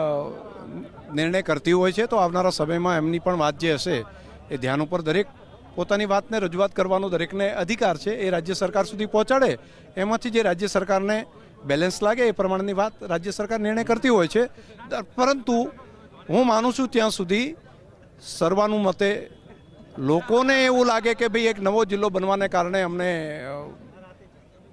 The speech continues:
નવા વિકાસના દરવાજા ખુલશે, એવું મને આ સીમાવર્તી ક્ષેત્રની અંદર લાગે છે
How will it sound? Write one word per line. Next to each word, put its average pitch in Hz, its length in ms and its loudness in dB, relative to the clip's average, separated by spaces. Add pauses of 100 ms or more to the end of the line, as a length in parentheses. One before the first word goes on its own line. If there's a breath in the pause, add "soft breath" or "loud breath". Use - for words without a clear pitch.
(120)
નવા 143 280 0
વિકાસના 185 480 -2
દરવાજા 165 400 0
ખુલશે, 151 320 -6
એવું 190 180 -2
મને 185 180 -2
આ 202 220 0 (520)
સીમાવર્તી 180 400 -2
ક્ષેત્રની 170 500 -2
અંદર 143 220 -2
લાગે 127 300 -2
છે 214 240 -4